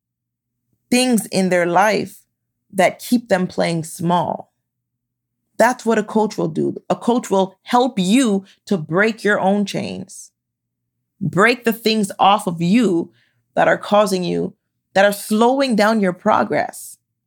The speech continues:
right? And the final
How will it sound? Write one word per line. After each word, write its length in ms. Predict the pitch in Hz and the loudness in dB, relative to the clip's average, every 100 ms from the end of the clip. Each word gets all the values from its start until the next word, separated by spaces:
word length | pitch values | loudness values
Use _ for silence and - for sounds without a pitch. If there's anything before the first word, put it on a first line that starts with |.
| _ _ _ | _ _ _
right? 380 | - 156 220 220 _ _ _ _ _ _ _ _ _ _ _ _ _ _ _ _ _ _ | -2 0 -2 -6 _ _ _ _ _ _ _ _ _ _ _ _ _ _ _ _ _ _
And 160 | 180 185 | 0 2
the 80 | 185 | 0
final 880 | - - 214 247 262 269 269 - | -2 -2 2 2 0 0 0 -2